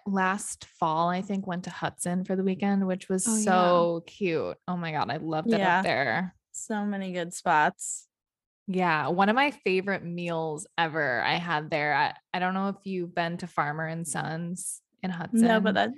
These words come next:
Speaker 3: I have heard of it. Yeah.
Speaker 1: Oh my God. Like, I think about
Speaker 3: Good.
Speaker 1: that meal so often. <laughs> It was so amazing.
Speaker 3: <laughs>
Speaker 1: I will go back to Hudson just to go there again.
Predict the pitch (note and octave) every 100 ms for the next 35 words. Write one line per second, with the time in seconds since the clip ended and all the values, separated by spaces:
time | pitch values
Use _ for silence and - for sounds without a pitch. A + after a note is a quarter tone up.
0 | - - A#3 A#3 A3+ G#3+ F#3+ E3+ E3 F3
1 | D#3+ F#3 _ _ _ _ _ G#3 G3 F3
2 | D3+ G1+ - - - _ G3+ G3 - F#3
3 | F#3 - F#3+ F#3 G#3 G#3 A3 G#3+ F#3+ E3+
4 | D#3+ F3+ - D#3+ A#2 D#3+ C#3+ E3 A#3 C#4+
5 | - B3 - C4+ D4+ - F4+ - G#3+ G3+
6 | F#3 F3 D#3 F3 D3+ - - G3 C4 B3+
7 | - - G3 G#3+ B3 B3+ - F#3+ G3+ D#3+
8 | D#3+ F#3 - G#3 G3 D3 E3+ D#3+ D3 -
9 | - F3+ G#3 - E2+ - E2 A2+ A3